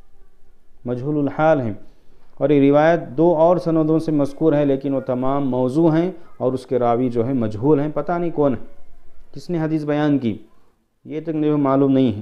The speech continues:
अल्लाहु अकबर। इसी तरह एक और रिवायत अली रज़ियल्लाहु तआला अन्हु से लोग बयान करते हैं, "इज़ा कानत लैलतुन निस्फ़ मिन शाबान फ़क़ूमू लैलहा व सूमू नहारा"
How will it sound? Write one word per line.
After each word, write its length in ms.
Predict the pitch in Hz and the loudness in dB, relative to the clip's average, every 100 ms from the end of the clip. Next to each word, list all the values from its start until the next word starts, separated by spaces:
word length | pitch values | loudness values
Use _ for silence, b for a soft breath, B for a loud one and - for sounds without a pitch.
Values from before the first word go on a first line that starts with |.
| - | -10
अल्लाहु 340 | 120 120 113 104 | -2 0 0 -4
अकबर। 260 | - 101 - b b b b 156 | -8 -8 -8 b b b b -4
इसी 200 | 202 180 | -2 2
तरह 220 | 185 180 | 2 4
एक 180 | 170 180 | 2 4
और 160 | 185 | 4
रिवायत 340 | 175 170 170 170 | 6 4 4 2
अली 220 | 151 160 | 2 4
रज़ियल्लाहु 600 | 151 147 147 151 151 139 | 2 2 2 2 2 0
तआला 260 | 139 139 139 | 0 0 2
अन्हु 180 | 147 | 2
से 160 | 139 143 | 2 2
लोग 300 | 139 147 143 b b - | 2 2 -2 b b -6
बयान 360 | 113 135 160 170 | 0 2 2 2
करते 300 | 147 123 123 | 2 0 0
हैं, 380 | 113 120 139 - - - - - - - - - - | 0 0 -4 -10 -14 -16 -18 -18 -18 -18 -20 -18 -10
"इज़ा 220 | 135 135 | -2 0
कानत 360 | 131 147 147 127 | 0 -2 -2 0
लैलतुन 380 | 139 143 139 127 | 2 2 0 -2
निस्फ़ 240 | 139 135 | -2 -4
मिन 100 | 127 | -8
शाबान 460 | 127 123 127 135 131 | -6 -6 -4 -4 -4
फ़क़ूमू 500 | 135 135 156 147 131 | -6 -4 -2 0 2
लैलहा 440 | 143 147 135 131 | 2 2 2 0
व 80 | 120 | -4
सूमू 320 | 117 180 165 | -2 -2 0
नहारा" 500 | 143 120 117 104 90 | 0 0 0 -2 -4